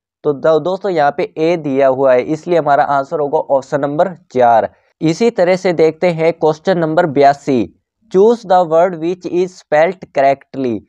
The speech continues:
दोस्तों, हमें क्वेश्चन नंबर तिरासी में देखा कि जिस वर्ड में मिस्टेक है वो ज्ञात करना है, और क्वेश्चन नंबर चौरासी में है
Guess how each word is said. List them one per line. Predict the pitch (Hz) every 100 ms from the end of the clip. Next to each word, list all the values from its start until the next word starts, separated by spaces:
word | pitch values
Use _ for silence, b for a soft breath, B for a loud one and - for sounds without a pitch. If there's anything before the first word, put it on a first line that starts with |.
| _ _ -
दोस्तों, | 127 156 185 233 208
हमें | 170 175 202
क्वेश्चन | 180 175 208
नंबर | 180 175 170
तिरासी | 175 170 - 196
में | 185
देखा | 160 160 185
कि | 180 175 190 190 b -
जिस | 123 196 226 196
वर्ड | 160 170 165
में | 160 165
मिस्टेक | 170 156 - 156 156 165
है | 156 156 180 185 _
वो | 127 175 190
ज्ञात | 156 151 -
करना | - 131 139
है, | 131 127 107 87 _ _ _ _ -
और | 156
क्वेश्चन | 175 185 185 - 196
नंबर | 185 185
चौरासी | 180 156 156 160 208
में | 175 165
है | 160 185 185